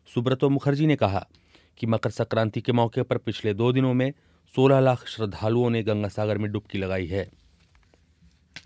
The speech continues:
अमेरिका के नवनिर्वाचित राष्ट्रपति डोनाल्ड ट्रंप ने ब्रिटेन के अखबार टाइम्स और जर्मन अखबार बिल्ड को दिए साक्षात्कार में अपने विदेश नीति की प्राथमिकताओं की रूपरेखा तय की है।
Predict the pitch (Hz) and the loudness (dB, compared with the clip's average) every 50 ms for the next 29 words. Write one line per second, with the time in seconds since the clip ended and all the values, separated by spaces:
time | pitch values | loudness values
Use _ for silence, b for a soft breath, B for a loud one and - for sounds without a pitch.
0 | _ b b b b b b b b b b b b b b b b b b 135 | _ b b b b b b b b b b b b b b b b b b 2
1 | 139 156 170 180 208 190 - 185 175 170 170 170 165 151 151 156 151 - 165 143 | 4 4 6 4 4 4 2 4 4 4 4 4 4 4 4 2 2 2 -2 -2
2 | 139 143 139 - - 143 135 139 135 147 139 131 127 123 127 127 123 - 127 127 | 0 -2 0 0 -4 -4 -4 -2 0 0 2 2 4 4 4 2 0 0 0 0
3 | 117 - - 101 85 78 87 98 107 - 123 120 101 - 123 - - 107 120 113 | 0 0 -4 -6 -6 -6 -6 -6 -4 -2 -2 -2 -2 -2 -4 -4 -2 -2 0 0
4 | 113 110 - _ _ - - _ _ _ _ _ _ _ _ _ _ - - - | 0 -2 -6 _ _ -20 -20 _ _ _ _ _ _ _ _ _ _ -20 -8 -2
5 | - 110 110 107 95 90 - - 113 110 107 95 120 117 120 131 135 120 120 113 | 0 0 2 0 -2 -4 -4 -4 -4 -2 0 0 2 2 2 2 2 2 0 -2
6 | 117 110 117 120 117 104 104 127 139 147 139 - - 135 117 117 117 120 113 - | 0 2 2 2 2 2 2 2 2 2 2 2 0 0 0 0 0 0 0 0
7 | 117 110 - - 123 113 - 123 123 123 117 123 123 117 107 - 101 113 113 107 | -2 -4 -4 -4 -6 -4 0 0 0 0 0 0 -2 -2 -2 -4 -4 -4 -4 -4
8 | b b b b b b b b b 120 120 147 156 156 151 147 143 - 151 139 | b b b b b b b b b 2 2 4 4 4 2 0 0 0 -4 -6
9 | - 151 - - 120 110 - - 117 117 107 _ - 120 120 120 110 - 117 104 | -6 -6 -2 0 -2 -2 0 -2 -2 -2 -2 _ -2 0 0 0 -2 -2 -4 -2
10 | 110 113 - - 104 101 - 117 - - 98 95 - - 101 87 87 98 - | -2 -2 -2 -2 -4 -4 -4 -6 -4 -4 -4 -6 -6 -8 -12 -8 -8 -10 -10